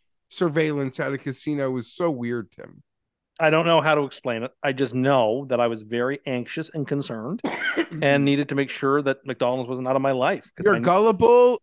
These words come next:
Speaker 1: and you're fragile.
Speaker 2: Oh, no, I'm not fragile, and I'm no more gullible than the next person.
Speaker 1: <laughs> No, no.
Speaker 2: Please. Like, eh, have I been fooled before? Yeah, sure. Okay,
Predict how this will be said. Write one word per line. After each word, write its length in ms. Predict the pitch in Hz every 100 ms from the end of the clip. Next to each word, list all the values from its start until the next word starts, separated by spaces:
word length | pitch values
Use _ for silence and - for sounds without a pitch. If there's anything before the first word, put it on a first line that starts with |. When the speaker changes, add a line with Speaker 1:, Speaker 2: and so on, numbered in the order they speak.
| _
Speaker 1:
and 160 | 185 175
you're 120 | 160
fragile. 580 | - - 170 175 190 185
Speaker 2:
Oh, 460 | 190 196 202 208 208
no, 180 | 185
I'm 220 | 180 180 170
not 300 | 165 170 -
fragile, 680 | 160 151 147 147 151 147
and 100 | 151
I'm 160 | 160 160
no 120 | 156
more 180 | 151 151
gullible 420 | - 127 139 143
than 180 | 143 143
the 40 | 135
next 180 | -
person. 360 | - 110 107 123 - _ _
Speaker 1:
<laughs> 180 | 320 -
No, 120 | 311 -
no. 260 | 311 - - 392 466 - 427 - - - _ _ _ _ _ _ - _ _ _ _ _ _ _
Speaker 2:
Please. 480 | 131 123 110 104 - _ _ _ _ _ _ _ _ _ _ _ _ _ _ _ _ _ _ _
Like, 260 | 185 185 -
eh, 160 | 196 185
have 140 | 180
I 160 | 175 175
been 220 | 170 165
fooled 400 | 151 170 156 143
before? 340 | 143 - 190 311
Yeah, 200 | 381 392
sure. 340 | - 320 160 160
Okay, 200 | -